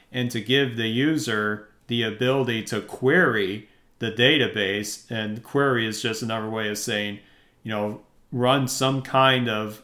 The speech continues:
in essence, a command to tell R, and in essence, tell the database what you want out of it. So the R My S Q L package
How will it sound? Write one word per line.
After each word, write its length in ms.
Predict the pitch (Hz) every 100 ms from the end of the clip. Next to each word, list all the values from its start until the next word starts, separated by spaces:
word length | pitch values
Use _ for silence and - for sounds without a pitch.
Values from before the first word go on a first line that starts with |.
| -
in 160 | 117
essence, 480 | 117 123 120 107 104
a 480 | 113 101 101 104 104
command 800 | - 117 110 135 120 104 98 101 - _ _ _ -
to 240 | 113 104
tell 540 | - 127 135 120 113 113
R, 560 | 123 131 113 107 101
and 220 | 107 113
in 160 | 110 113
essence, 500 | 117 - 107 104 -
tell 400 | - 123 120 117
the 100 | 107
database 760 | 107 127 135 110 101 101 98 131
what 360 | 110 123 127
you 140 | 113 104
want 340 | 113 113 101
out 280 | 110 123 107
of 160 | 87
it. 240 | 110 120 - _ - _ _ _ _ _ -
So 500 | - 120 110 107 104
the 160 | 117
R 220 | 135 151
My 280 | 127 127 123
S 140 | 117 -
Q 200 | 110 131
L 180 | 185
package 720 | 175 107 101 101 107 101 -